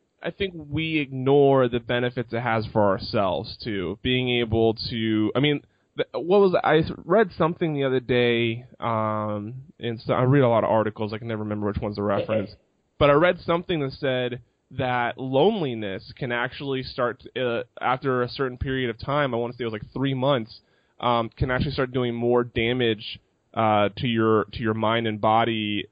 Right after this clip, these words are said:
Speaker 1: uh, than, uh, smoking does.
Speaker 2: Really?
Speaker 1: Yeah. Um, I wanna say it was three months, maybe it was six. I mean, I, I know it was less than a year. It, it took me by surprise about how, uh,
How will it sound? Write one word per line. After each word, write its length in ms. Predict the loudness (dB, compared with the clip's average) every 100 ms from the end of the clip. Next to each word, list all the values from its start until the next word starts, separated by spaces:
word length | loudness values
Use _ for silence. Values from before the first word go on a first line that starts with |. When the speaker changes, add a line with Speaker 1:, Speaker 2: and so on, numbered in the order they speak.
| -2
Speaker 1:
uh, 320 | 2 2 0
than, 460 | -2 -2 0 0 -4 -8 -10
uh, 120 | -8
smoking 540 | -4 2 2 0 -8
does. 420 | -8 -8 -10 -18 -12
Speaker 2:
Really? 640 | -2 0 0 -2 -4 -8 -18 _ _ _ -8
Speaker 1:
Yeah. 720 | 0 2 4 4 2 -2 -8 -6
Um, 640 | -2 0 0 0 -4 -8 -10 -4
I 60 |
wanna 200 | 0 0
say 120 | -2 -8
it 20 |
was 140 | -10 -10
three 200 | -6 -4
months, 260 | -2 -4 -4
maybe 240 | -4 -2
it 60 | -2
was 140 | -4 -6 -14 -6
six. 200 | -6 -2
I 80 | 0
mean, 120 | 0
I, 180 | -2 -4 0
I 20 |
know 120 | 2 2
it 100 | 2
was 20 |
less 220 | 2 0 -2
than 100 | -4
a 40 |
year. 360 | -2 -2 0 -2
It, 120 | -2
it 160 | -4 -2
took 180 | -2
me 40 | 0
by 140 | 0
surprise 480 | -2 -4 0 0 0
about 180 | -2 -2
how, 180 | -2 -2
uh, 140 | -4